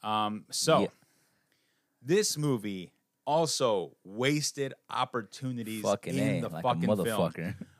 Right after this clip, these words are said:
Speaker 1: Um, uh, movie is, uh, hour and fifty-six minutes.
Speaker 2: Mm-hmm.
Speaker 1: Um, and it drags. It drags the whole time. There's no real conflict.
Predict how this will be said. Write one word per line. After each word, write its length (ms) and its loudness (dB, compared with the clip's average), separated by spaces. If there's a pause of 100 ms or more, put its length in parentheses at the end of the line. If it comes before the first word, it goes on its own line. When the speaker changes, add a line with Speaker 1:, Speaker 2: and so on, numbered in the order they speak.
(160)
Speaker 1:
Um, 400 -2
uh, 220 -2
movie 460 -2
is, 420 -6
uh, 260 -4
hour 440 0
and 260 -10
fifty-six 680 -8
minutes. 460 -10 (260)
Speaker 2:
Mm-hmm. 380 -4
Speaker 1:
Um, 500 0
and 200 -4
it 100 -4
drags. 720 -2
It 100 -8
drags 360 -2
the 60 -2
whole 320 -2
time. 560 -6
There's 280 -6
no 180 -4
real 440 -6
conflict. 1000 -6